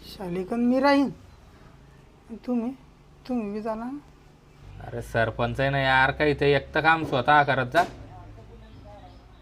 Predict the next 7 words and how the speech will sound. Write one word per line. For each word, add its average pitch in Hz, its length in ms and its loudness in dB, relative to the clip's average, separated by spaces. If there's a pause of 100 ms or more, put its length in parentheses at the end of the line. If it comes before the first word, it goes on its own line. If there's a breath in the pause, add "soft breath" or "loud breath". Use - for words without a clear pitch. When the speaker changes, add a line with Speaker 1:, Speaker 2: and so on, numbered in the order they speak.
(720)
Speaker 2:
मले 160 200 2
बाजारात 147 420 4
जाणं 151 240 2
आहे, 143 120 2
बकऱ्या 147 400 4
आणणं 151 220 0
आहे. 135 260 0